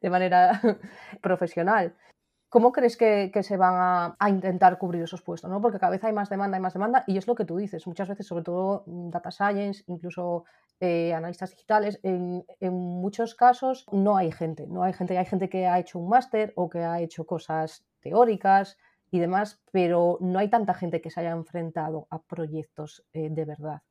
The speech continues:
Entonces, ¿cuál va a ser el proceso para, para poder llenar ese, ese hueco?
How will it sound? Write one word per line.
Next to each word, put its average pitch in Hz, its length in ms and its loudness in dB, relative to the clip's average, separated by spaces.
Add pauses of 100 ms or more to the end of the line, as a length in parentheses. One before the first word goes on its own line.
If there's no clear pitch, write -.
(600)
Entonces, 190 480 -2 (180)
¿cuál 196 220 4
va 220 40 6
a 214 40 -6
ser 208 180 2
el 175 120 0
proceso 160 540 -4
para, 165 520 -4
para 170 300 -4 (200)
poder 175 460 0
llenar 165 300 -4
ese, 165 480 -4
ese 165 200 -12
hueco? 156 440 -12